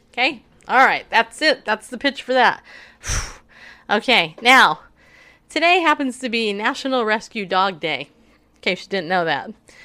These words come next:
Um, and then I got one other story, but I love dogs. And Randall and I, we have adopted four dogs in our marriage, in the time that we've been married. Um,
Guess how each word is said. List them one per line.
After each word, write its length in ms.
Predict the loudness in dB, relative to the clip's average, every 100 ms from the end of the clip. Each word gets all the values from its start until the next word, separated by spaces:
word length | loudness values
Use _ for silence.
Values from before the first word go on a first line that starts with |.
| -20 -20 _
Um, 560 | -6 -4 -2 -4 -6 -12 _ _ _
and 260 | -2 -2 -2
then 140 | -4
I 60 | -4
got 120 | -4
one 140 | -4
other 180 | -4 -6
story, 300 | -8 -4 -4
but 260 | -2 -4 -4 _ -20 _ _ _ _ _ _ _ _ _ _ _ _
I 180 | 2 2
love 240 | 2 0
dogs. 640 | 0 -2 -2 -6 -16 -18 _ _ _
And 540 | 0 2 4 2 0
Randall 300 | 0 0 0
and 100 | -2
I, 380 | 0 0 2 0
we 180 | -4 -6
have 200 | -4 -6
adopted 600 | -4 -4 -6 -4 -4 -4
four 280 | -2 -2 0
dogs 640 | -2 -2 -4 -8 -18 -20 _ -12
in 140 | -4 -2
our 120 | -2
marriage, 560 | -2 -4 -4 -6 -16 -20
in 160 | -16 -12
the 80 | -8
time 220 | -6 -6
that 100 | -8
we've 140 | -10
been 140 | -10 -10
married. 380 | -8 -8 -10 -12 -20 -20 -20 -20 _ _
Um, 480 | -4 -4 -4 -8